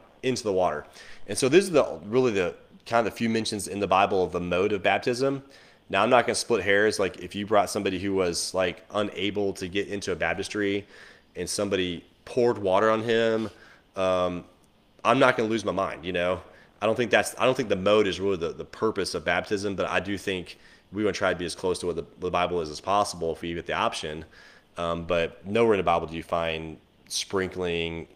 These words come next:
or especially, like, infants or people who haven't made a decision for Christ.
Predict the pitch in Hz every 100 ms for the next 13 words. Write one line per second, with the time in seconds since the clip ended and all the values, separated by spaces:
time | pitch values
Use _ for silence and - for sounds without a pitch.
0 | _ _ _ - 78 - 92 - 80 76
1 | 95 90 - 87 - 82 85 82 85 80
2 | 80 78 - 78 78 76 - 76 78 -